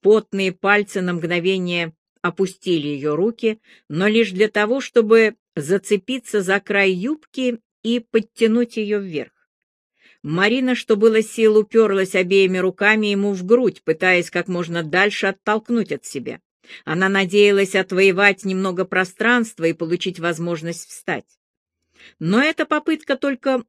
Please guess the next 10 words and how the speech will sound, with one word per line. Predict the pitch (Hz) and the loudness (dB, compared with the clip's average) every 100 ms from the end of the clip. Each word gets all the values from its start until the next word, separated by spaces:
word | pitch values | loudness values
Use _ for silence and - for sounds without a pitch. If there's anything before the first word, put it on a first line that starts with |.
| - | -6
ухудшила | 294 339 285 - 151 | -2 -2 -2 -4 -2
ее | 143 143 | -2 -4
положение. | 143 147 147 143 131 117 110 _ _ _ _ _ _ _ _ | -6 -6 -6 -6 -8 -10 -18 _ _ _ _ _ _ _ _
Китаец | 262 - 311 294 277 240 | -8 -2 0 2 0 0
обхватил | 262 247 - 262 247 - 262 214 | -4 -4 -2 -2 -2 0 2 4
Марину | 214 220 220 196 | 4 2 2 0
свободной | 185 185 190 196 175 185 | -6 -4 -2 -2 -2 -2
рукой | 185 180 175 | -2 0 -2
за | 160 165 | -2 -4
талию | - 254 285 269 254 | -2 -2 -2 -2 -4